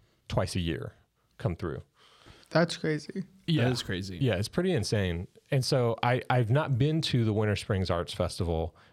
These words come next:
Speaker 1: Are, are we expecting two hundred fifty thousand people to come through?
Speaker 3: No.
Speaker 2: Hank?
Speaker 3: They, they say anywhere between,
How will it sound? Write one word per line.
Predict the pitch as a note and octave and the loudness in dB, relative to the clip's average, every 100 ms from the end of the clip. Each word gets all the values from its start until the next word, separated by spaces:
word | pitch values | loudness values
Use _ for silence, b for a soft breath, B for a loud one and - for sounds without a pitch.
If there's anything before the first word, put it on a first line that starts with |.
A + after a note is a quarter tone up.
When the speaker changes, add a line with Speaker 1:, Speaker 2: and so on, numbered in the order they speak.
| b - | b -4
Speaker 1:
Are, | A#2 G#2 | -4 -2
are | - | 0
we | A2 | 2
expecting | G#2 - A#2 G#2+ B2 | 0 0 -2 0 0
two | A2 A#2+ | 2 2
hundred | A2+ G#2 | 2 2
fifty | - G#2 A2+ | 0 -2 0
thousand | A2+ G#2 G2+ | 0 0 0
people | - A2+ C3 B2 | 0 0 0 -2
to | A#2+ A#2+ | -2 -2
come | B2 A#2+ | -2 0
through? | C3+ C3+ | 0 0
Speaker 3:
No. | C3 B2 | 2 2
Speaker 2:
Hank? | F3 F3 G#3+ - | 4 2 0 -4
Speaker 3:
They, | B2 B2+ C3 D3 C#3 - | 0 2 4 0 -2 0
they | B2+ C#3 C#3+ C3+ | 2 2 2 -2
say | B2+ - - A#2 A2+ G#2+ G#2 | -4 -6 0 2 2 2 2
anywhere | F2+ A2+ G#2+ G#2 | 2 2 4 2
between, | G2+ G2 - G#2+ F#2+ F2+ F2+ E2+ | 0 -2 -2 -2 0 -2 -4 -6